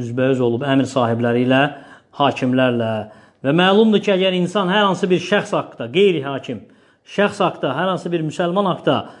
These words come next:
olmadan çıxıb danışsa, insanlar ona deyər ki, sən qeybət edirsən. Əgər adi insan haqqında bunu deyirlərsə, hakim haqqında gör necə təhlükəlidir.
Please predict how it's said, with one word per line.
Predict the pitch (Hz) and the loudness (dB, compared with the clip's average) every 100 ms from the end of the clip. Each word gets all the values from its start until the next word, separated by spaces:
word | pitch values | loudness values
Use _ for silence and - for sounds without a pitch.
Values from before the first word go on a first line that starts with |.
| - _ _ | -20 _ _
olmadan | - 226 233 208 185 170 143 | 6 8 10 8 6 2 0
çıxıb | - 220 | -4 -2
danışsa, | 202 190 180 196 202 233 - - _ | 0 0 -2 0 0 0 -6 -16 _
insanlar | 175 175 190 214 202 | -2 0 2 4 4
ona | 202 | 4
deyər | 185 190 185 | 4 2 2
ki, | 180 | -2
sən | 208 202 | -2 -2
qeybət | 180 202 226 | 0 0 2
edirsən. | 190 135 113 104 87 _ _ _ _ _ _ _ _ _ | 0 0 -4 -10 -12 _ _ _ _ _ _ _ _ _
Əgər | 190 214 202 196 | 4 6 6 6
adi | 220 233 | 4 2
insan | 196 233 214 | 2 2 0
haqqında | 185 208 196 | 0 0 0
bunu | 196 196 | -2 -2
deyirlərsə, | 190 202 180 147 185 196 - - - | -2 2 2 2 2 0 -2 -20 -6
hakim | 151 135 190 175 | -2 -2 -4 -6
haqqında | - 180 | -6 -8
gör | 185 202 | -4 -4
necə | 175 139 | -4 -4
təhlükəlidir. | - 113 107 117 107 98 87 | -6 -8 -6 -6 -4 -6 -10